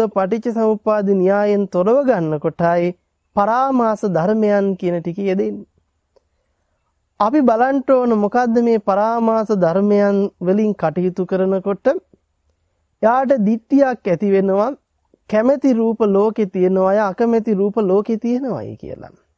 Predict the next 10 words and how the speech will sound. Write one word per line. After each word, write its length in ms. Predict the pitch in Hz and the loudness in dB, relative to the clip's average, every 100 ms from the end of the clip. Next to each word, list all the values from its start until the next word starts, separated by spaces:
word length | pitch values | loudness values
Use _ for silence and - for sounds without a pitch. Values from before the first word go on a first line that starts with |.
| _ _ _ _ _ _ _ _ _ _ _ _ _ _ - | _ _ _ _ _ _ _ _ _ _ _ _ _ _ 0
ඊට 180 | 254 285 | 2 4
පස්සේ 360 | 285 285 302 | 2 0 0
මෙන්න 280 | 254 220 247 277 | 2 2 4 2
මේ 220 | 269 254 | 2 0
කැමැති 440 | - 214 233 254 247 | 0 0 0 0 2
රූප 240 | 240 226 | 2 2
මන් 280 | 220 196 226 | 0 2 2
ලං 240 | 202 208 240 | 2 0 0
කර 200 | 254 240 | 0 2
ගන්න 260 | 226 214 | 2 0